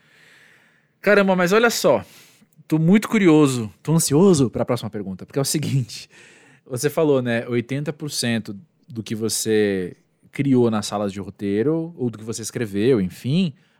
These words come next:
acabou não, não vendo a luz do dia. Como é que foi pra você, então,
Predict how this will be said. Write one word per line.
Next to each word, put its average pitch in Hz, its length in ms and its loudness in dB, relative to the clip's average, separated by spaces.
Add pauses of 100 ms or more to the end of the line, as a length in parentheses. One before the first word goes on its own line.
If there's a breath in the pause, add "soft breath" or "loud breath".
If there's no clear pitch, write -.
(160)
acabou 117 500 -4
não, 127 500 -4
não 147 200 -4
vendo 190 260 2
a 170 40 2
luz 170 220 0
do 147 180 -4
dia. 107 640 -12 (1040)
Como 160 180 -4
é 240 80 0
que - 60 -14
foi 202 140 0
pra 190 120 -4
você, 147 260 -2
então, 120 380 -4